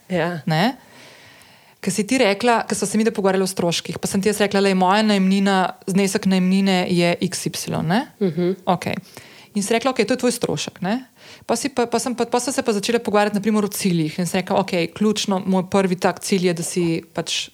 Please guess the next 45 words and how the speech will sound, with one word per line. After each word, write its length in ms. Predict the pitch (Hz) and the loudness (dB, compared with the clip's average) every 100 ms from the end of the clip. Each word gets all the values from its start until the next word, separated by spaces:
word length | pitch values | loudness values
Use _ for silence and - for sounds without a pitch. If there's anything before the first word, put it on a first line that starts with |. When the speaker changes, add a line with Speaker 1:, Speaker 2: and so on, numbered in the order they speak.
| _ _ _ - | _ _ _ -16
Speaker 2:
da, 180 | 202 202 | -4 -4
da, 200 | 202 214 | -2 -4
da, 220 | 214 196 196 | -2 -6 -6
da 140 | 208 | -6
si 120 | 208 | -6
ustvarim 400 | 190 - 175 170 | -6 -2 -2 0
dom 320 | 165 156 147 - _ _ | 0 -2 -4 -10 _ _
z 120 | 175 | -4
mojim 220 | 160 151 | -4 -4
partnerjem," 440 | 156 - 170 - | -8 -10 -12 -10
ne? 160 | 175 220 - - - - _ - _ | -10 -10 -14 -20 -20 -20 _ -20 _
In 60 | 175 | -4
si 60 | |
rekla, 160 | - 180 | -2 -2
"Okej," 300 | 185 349 349 | 0 0 2
in, 220 | 247 247 | 0 -2
na 100 | 226 | -2
primer, 300 | 226 320 339 | -2 0 2
rečeva, 440 | 262 240 - 285 247 | 2 0 2 2 2
zdaj 240 | 214 208 | 0 0
pogledava 360 | 240 220 214 196 190 | 0 2 2 2 2
midve 220 | 196 180 | 0 0
tvoje 180 | 185 165 | 0 -2
prilive, 360 | - 247 311 262 | 0 -2 0 -2
ta, 100 | 202 | -4
ta, 100 | - | -2
ta 100 | 294 | -2
približno, 460 | - 233 320 302 247 | 0 0 0 0 0
koliko 160 | 254 | -2
si 100 | - | -2
bi 80 | 208 | -2
ti 120 | - | 0
lahko 220 | 220 214 208 | -2 -2 -4
prvošla, 680 | 208 190 180 180 - - | -2 -2 0 -2 -2 -4
da 60 | 165 | -4
je 60 | 165 | -4
tvoj 220 | - 170 | -4 -4
kredit 640 | - 196 185 175 185 - - | -4 0 2 2 0 -4 -10
v, 260 | 220 160 185 _ _ 156 | -4 -2 -4 _ _ -2
ne, 120 | 170 226 - _ | 0 0 -4 _
višina 420 | 170 - 208 175 | -4 0 0 -2
tvojega 280 | 156 165 165 | -2 -2 -2
kredita, 440 | 175 180 311 330 | -4 -4 -2 0
na 80 | 254 | -2
primer, 300 | 220 254 240 | 0 0 0